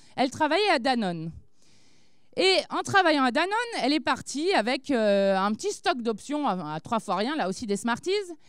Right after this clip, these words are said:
Elle est partie avec un virgule treize million d'euros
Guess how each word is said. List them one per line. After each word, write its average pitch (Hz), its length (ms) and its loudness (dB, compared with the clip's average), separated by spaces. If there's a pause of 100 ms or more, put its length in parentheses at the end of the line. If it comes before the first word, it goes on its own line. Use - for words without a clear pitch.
(120)
Elle 277 120 0
est 359 60 2
partie 370 300 -2
avec 339 260 -2
un 392 180 0
virgule 339 380 -4
treize 370 460 -2
million 285 560 2 (160)
d'euros 214 400 2